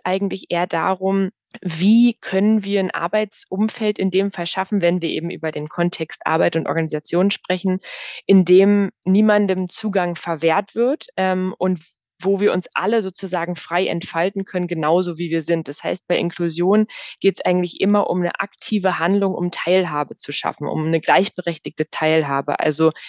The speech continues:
Diversity, Vielfalt ist sozusagen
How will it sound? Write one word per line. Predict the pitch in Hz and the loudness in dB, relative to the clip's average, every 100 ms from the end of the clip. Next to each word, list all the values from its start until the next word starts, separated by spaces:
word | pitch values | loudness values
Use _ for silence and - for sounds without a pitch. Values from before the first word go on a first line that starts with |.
| - _ | -20 _
Diversity, | 160 151 190 226 - 208 | -2 4 4 4 -4 -6
Vielfalt | - 226 247 - 247 254 | 0 2 2 2 2 2
ist | - - | 0 -6
sozusagen | - - 165 160 156 160 | -8 -8 -2 0 0 -2